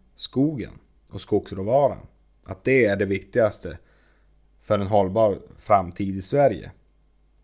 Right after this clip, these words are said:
Och då menar den här personen att vi ska ta vara på den chansen.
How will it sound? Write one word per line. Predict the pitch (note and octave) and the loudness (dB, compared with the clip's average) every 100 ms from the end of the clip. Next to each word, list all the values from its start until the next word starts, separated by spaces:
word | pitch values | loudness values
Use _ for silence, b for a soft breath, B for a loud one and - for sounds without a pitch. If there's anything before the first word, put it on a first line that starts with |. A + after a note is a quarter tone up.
| _ _ _ _ _ | _ _ _ _ _
Och | G#2 G#2 | -2 4
då | C#3 C#3 - | 6 4 2
menar | A2+ G2+ G#2+ | -2 0 -2
den | G#2+ G2+ | -4 -2
här | A#2 B2 | 0 0
personen | - G#2+ A2+ G#2+ G2 F#2 - | -2 -4 -2 -2 -4 -8 -10
att | F#2 | -8
vi | F#2+ | -8
ska | G2+ | -8
ta | F#2+ G2+ | -4 -4
vara | G2 G#2 C#3+ | -2 0 0
på | A2 | 0
den | F#2+ F#2 | -4 -8
chansen. | F2+ D#2+ D#2+ C#2 | -10 -12 -14 -18